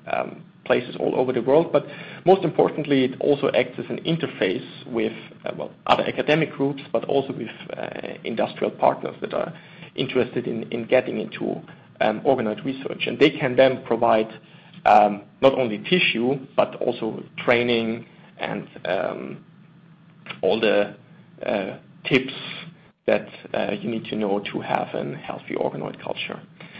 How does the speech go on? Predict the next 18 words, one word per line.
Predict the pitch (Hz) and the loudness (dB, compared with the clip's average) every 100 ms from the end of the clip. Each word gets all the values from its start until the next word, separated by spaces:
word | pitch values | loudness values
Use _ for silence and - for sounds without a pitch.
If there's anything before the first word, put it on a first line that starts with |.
| - | 4
So | 180 | 8
I | 185 | 10
think, | 220 180 | 8 8
yeah, | 143 143 | 10 10
it | 120 | 10
is | 196 - | 2 0
the, | 190 180 - - - - - - - - - | 0 0 -2 -12 -14 -12 -14 -14 -14 -14 -14
uh, | - - - - - - | -16 -20 -20 -20 -14 2
ease | 233 262 | 2 4
of | 160 - | 2 4
access | 156 - - 147 - - | 4 4 4 4 2 -6
to | - | -4
material | 131 117 - 233 247 220 208 208 202 - - - - | -2 -2 -2 0 4 4 4 4 0 -4 -18 -20 0
and | 135 156 151 - - | 2 2 0 -12 -8
ease | 180 180 - - | -6 -6 -4 -4
of | - - | -2 2
access | 123 - 131 110 - - - | 0 2 0 0 -2 -10 -4
to | 120 113 | -2 0